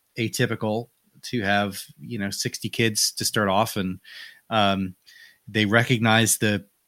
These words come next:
prestige of being one of our top teams. And, like, it is, it's competitive, and the, um, <clears throat> the idea that the,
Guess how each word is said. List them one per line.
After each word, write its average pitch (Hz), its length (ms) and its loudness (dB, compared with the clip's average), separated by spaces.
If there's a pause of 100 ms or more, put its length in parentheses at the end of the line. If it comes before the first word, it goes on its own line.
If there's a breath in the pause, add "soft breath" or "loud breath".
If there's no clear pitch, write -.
(120)
prestige 110 540 2
of 92 200 -4 (120)
being 104 240 2
one 110 160 2
of 101 80 0
our 98 100 4
top 104 320 0
teams. 123 440 2 (100)
And, 98 400 -6 (180)
like, 95 260 -6
it 117 200 -2
is, 113 340 4 (720)
it's - 280 0
competitive, 143 720 6
and 117 420 2
the, 117 480 0 (520 loud breath)
um, 107 520 2
<clears throat> 135 400 4 (720)
the 117 120 4
idea 117 400 6
that 110 280 4 (180)
the, 107 100 -6